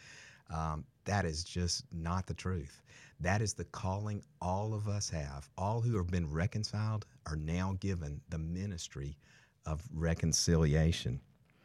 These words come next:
He goes on to say, um, verse nineteen, that God was reconciling the world to himself in Christ. Well, I love the fact that it's the world. It includes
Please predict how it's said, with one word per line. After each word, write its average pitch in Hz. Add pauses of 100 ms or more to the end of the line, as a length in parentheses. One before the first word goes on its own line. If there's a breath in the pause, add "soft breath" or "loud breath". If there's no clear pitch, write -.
(200 loud breath)
He 95
goes 95
on 98
to 87
say, 80 (1400 loud breath)
um, 82
verse 85
nineteen, 90
that 80
God 90
was 78
reconciling 92
the 82
world 78 (140)
to 85
himself 82
in 71
Christ. 85
Well, 85
I 85
love 90
the 90
fact 90
that 92
it's 87
the 85
world. 87
It 73
includes 80